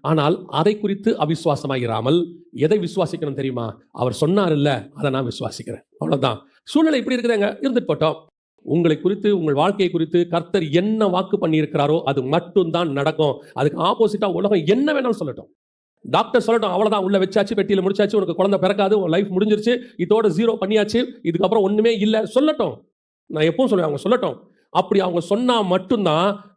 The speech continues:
அந்த வாக்குத்தத்தம் எவ்வளவு வல்லமை உள்ளது என்பதை நாம் புரிந்து கொள்ள முடியும். சரீரம் சாகாம ஆபிரகாமுக்கு குழந்தை பிறந்திருந்தா அது நார்மல் குழந்தை.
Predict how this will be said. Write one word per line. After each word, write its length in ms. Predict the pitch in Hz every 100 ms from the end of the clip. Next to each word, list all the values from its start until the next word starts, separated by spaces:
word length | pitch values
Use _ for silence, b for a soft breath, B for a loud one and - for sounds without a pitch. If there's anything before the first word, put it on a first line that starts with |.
| _
அந்த 220 | 147 147
வாக்குத்தத்தம் 460 | 147 202 202 202 170
எவ்வளவு 340 | 165 196 175
வல்லமை 320 | 156 196 214
உள்ளது 220 | 180 175 196
என்பதை 240 | 156 151
நாம் 320 | 131 147 180
புரிந்து 220 | 165 165
கொள்ள 160 | 165 135
முடியும். 320 | 123 120 107 - _ _ -
சரீரம் 420 | - 165 220 208
சாகாம 440 | 196 185 208 220 190
ஆபிரகாமுக்கு 400 | 196 214 202 190
குழந்தை 260 | 185 208
பிறந்திருந்தா 320 | 208 180 185
அது 160 | 190 165
நார்மல் 400 | 156 175 208 196
குழந்தை. 320 | 185 151 120